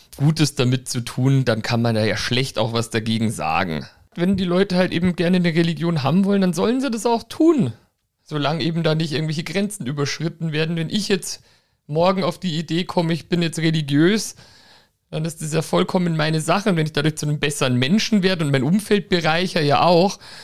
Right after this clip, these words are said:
Das Einzige, was halt nicht geht, ist, dass ich dann zu dir komme und sag, „Nina, so, du musst dich jetzt auch meiner Religion anschließen.“ Oder es reicht ja auch schon, wenn ich sagen würde, „So, Nina, das, was du glaubst, ist jetzt,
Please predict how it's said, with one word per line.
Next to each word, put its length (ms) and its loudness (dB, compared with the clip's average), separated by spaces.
Das 80 0
Einzige, 320 -2
was 100 0
halt 120 0
nicht 180 0
geht, 180 2
ist, 140 -6
dass 80 2
ich 80 -4
dann 160 0
zu 100 -4
dir 240 2
komme 200 2
und 60 2
sag, 180 -2
„Nina, 320 2
so, 160 0
du 260 4
musst 280 0
dich 100 0
jetzt 160 0
auch 160 6
meiner 280 2
Religion 460 -2
anschließen.“ 720 -2
Oder 380 2
es 100 -14
reicht 240 0
ja 80 2
auch 80 2
schon, 180 -4
wenn 120 0
ich 100 -4
sagen 240 2
würde, 160 0
„So, 140 0
Nina, 260 2
das, 180 -4
was 160 -2
du 140 -4
glaubst, 340 0
ist 140 -4
jetzt, 240 -6